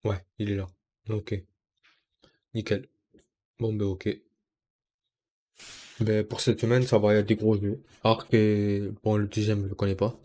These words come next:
Mais Arc, en tout cas, il fait soixante euros de base, donc, euh,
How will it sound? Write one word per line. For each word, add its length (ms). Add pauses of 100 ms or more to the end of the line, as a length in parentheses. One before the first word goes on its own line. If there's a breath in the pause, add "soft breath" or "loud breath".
(460 loud breath)
Mais 80
Arc, 280
en 80
tout 140
cas, 240
il 160
fait 320
soixante 480
euros 180
de 80
base, 320
donc, 280
euh, 200